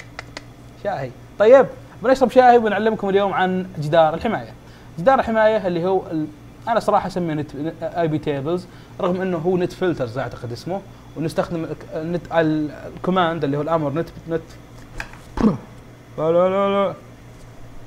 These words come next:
عاد تطلع كلمة صح. نستخدم الكوماند اللي هو آي بي Tables، آه، علشان نقدر إننا نسوي إعدادات للجدار الحماية هذا، أوكي؟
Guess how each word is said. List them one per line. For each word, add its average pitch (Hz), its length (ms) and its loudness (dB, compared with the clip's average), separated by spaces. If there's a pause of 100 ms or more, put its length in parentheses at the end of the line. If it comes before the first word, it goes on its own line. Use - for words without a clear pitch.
(420)
عاد 175 120 2
تطلع 160 200 0
كلمة 156 180 0
صح. 139 180 -2 (500)
نستخدم 214 360 2
الكوماند 185 500 4
اللي 160 180 0
هو 165 180 2
آي 196 100 4
بي 196 160 0
Tables، 175 640 0 (360)
آه، 139 120 -6
علشان 160 420 -2
نقدر 180 400 0
إننا 175 340 -2 (420)
نسوي 180 640 2
إعدادات 160 500 2
للجدار 151 680 2
الحماية 151 440 -2
هذا، 113 320 -8
أوكي؟ 254 340 0